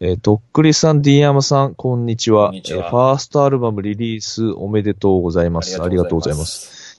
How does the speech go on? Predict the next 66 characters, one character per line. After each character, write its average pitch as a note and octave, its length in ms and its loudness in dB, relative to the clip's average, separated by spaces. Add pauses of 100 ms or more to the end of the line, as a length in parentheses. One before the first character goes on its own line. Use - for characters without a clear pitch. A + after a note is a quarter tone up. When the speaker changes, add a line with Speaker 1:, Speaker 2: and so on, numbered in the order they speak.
(140)
Speaker 1:
あ F2+ 40 -10
り F#2 60 -2
が E2+ 60 -2
と D#2+ 80 -4
う - 20 -8
ご - 0 -
ざ - 0 -
い - 40 -
ま - 0 -
す。 - 0 -
え - 0 -
ー、 - 0 -
聞 - 40 -20 (180)
き - 100 -4
込 A2+ 200 0
み A2 140 6
ま G#2+ 120 4
す。 - 320 -8
フ A#2+ 100 -2
ァ - 20 0
ッ B2 40 -8 (200)
ク G2+ 300 2
コ F#2+ 160 0
ロ E2+ 120 0
ナ。 A#1 220 -6 (140)
Speaker 2:
な - 100 -20
る D2 60 -20
ほ - 20 -16
ど。 - 80 -6
Speaker 1:
え D2+ 260 -2
ー、 D2+ 60 -8
そ A#2+ 380 4
う B2 60 6
い A#2+ 60 4
え A#2 120 6
ば、 A#2+ 300 2
タ A#2 160 0
ン A2+ 120 -2
ポ A#2 100 -2
ポ A2+ 140 0
ハ A#2+ 100 2
ウ A2 80 2
ス - 80 -12
高 G#2+ 320 0
円 G#2+ 80 -2
寺 G2+ 100 -4
店 F2+ 240 -2
が E2 180 0
あ - 20 2
っ D#2+ 80 -4
て、 - 240 -10
こ F2+ 160 -4
の F2+ 80 0
前 F#2 160 2
初 F2 240 -2
め F2+ 120 0
て - 120 -6
行 D#2+ 100 -4
っ - 40 -18 (100)
た E2+ 100 2
ん D#2+ 80 0
で F2+ 80 -4
す - 140 -8
が、 F2 160 2
Speaker 2:
う - 60 -6
ん。 - 40 -20